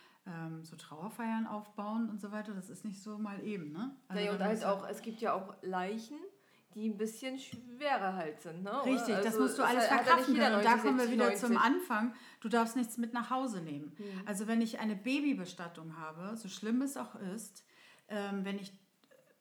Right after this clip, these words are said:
Speaker 1: ein kleines Kind bestatte und, ähm, einsage und, und vorher,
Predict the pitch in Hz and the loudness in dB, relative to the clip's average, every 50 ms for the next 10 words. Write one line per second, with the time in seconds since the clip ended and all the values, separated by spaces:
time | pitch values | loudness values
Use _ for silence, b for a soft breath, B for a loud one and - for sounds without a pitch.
0 | _ _ _ _ _ - - - - 202 196 196 196 214 202 196 196 190 190 - | _ _ _ _ _ -14 -12 -10 -8 -8 -8 -8 -6 -6 -4 -4 -4 -4 -6 -8
1 | - - - 277 277 294 294 - - - - 202 190 - - 190 170 165 - 185 | -10 -2 4 4 4 4 2 -2 -12 -12 -10 -10 -10 -8 -8 -8 -8 -8 -10 -10
2 | 170 151 151 180 175 175 175 - - - - 180 170 165 165 165 165 160 160 156 | -10 -8 -8 -8 -8 -10 -12 -14 -16 -14 -12 -10 -8 -8 -8 -8 -8 -10 -10 -12
3 | 160 160 - - - - - _ _ _ _ _ _ - - - - _ - _ | -14 -14 -14 -14 -16 -18 -20 _ _ _ _ _ _ -20 -20 -20 -20 _ -20 _
4 | _ _ _ - 190 190 185 190 190 190 196 190 175 170 165 165 165 175 170 175 | _ _ _ -12 -8 -6 -4 -4 -4 -4 -4 -4 -4 -4 -4 -6 -6 -8 -8 -8
5 | 180 175 - 180 170 170 170 165 165 - - 170 165 - - - 190 180 175 180 | -8 -10 -10 -10 -10 -12 -12 -14 -16 -16 -16 -18 -18 -14 -10 -8 -8 -6 -6 -8
6 | 175 165 165 165 165 | -8 -8 -8 -10 -10